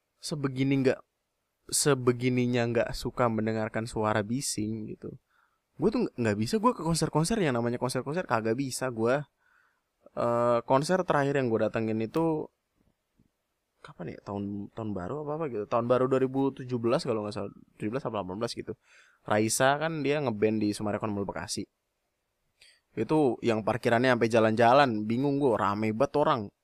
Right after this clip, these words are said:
Oh, tahun baru, iya, tahun baruan, rame banget orang kan, bingung gue kan sampai. Dia ngeband gitu di situ. Uh, gue itu tuh kayak jiwa dan raga gue tersedot,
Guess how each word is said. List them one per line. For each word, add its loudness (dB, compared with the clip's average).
Oh, 6
tahun 4
baru, 6
iya, 2
tahun 0
baruan, 2
rame 0
banget 2
orang -2
kan, -2
bingung -2
gue -2
kan -8
sampai. -10
Dia 0
ngeband 0
gitu -2
di -2
situ. -4
Uh, -6
gue -4
itu -6
tuh -4
kayak -12
jiwa 4
dan 2
raga 2
gue 6
tersedot, 2